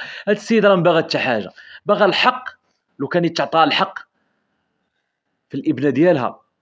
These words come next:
ويطفى لها الغليل للداخل والروح ديال بنتها انها ترتاح، فما باغاش هادشي، ما يغنيهاش بمال الدنيا كامل. فلهذا مشاهدي الكرام، كنتمنوا من سيد القضاء انهم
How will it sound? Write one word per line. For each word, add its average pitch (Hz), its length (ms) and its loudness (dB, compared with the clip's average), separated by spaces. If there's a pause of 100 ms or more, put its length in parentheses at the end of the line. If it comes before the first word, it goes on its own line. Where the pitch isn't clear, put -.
(460)
ويطفى 123 280 -4
لها 139 140 2
الغليل 123 680 -2 (240)
للداخل 120 520 -2 (500)
والروح 143 400 0
ديال 123 160 -4
بنتها 123 360 -6
انها 110 280 -6
ترتاح، - 600 -6 (560)
فما 123 200 -4
باغاش 117 400 -4
هادشي، 101 220 -12
ما 110 100 -4
يغنيهاش 110 400 -6
بمال 104 220 -6
الدنيا 104 340 -8
كامل. 95 300 -10 (640)
فلهذا 165 380 4
مشاهدي 147 300 0
الكرام، 143 420 0
كنتمنوا 139 380 -4
من 135 240 0
سيد 117 200 -2
القضاء 127 640 -2 (500)
انهم 143 520 0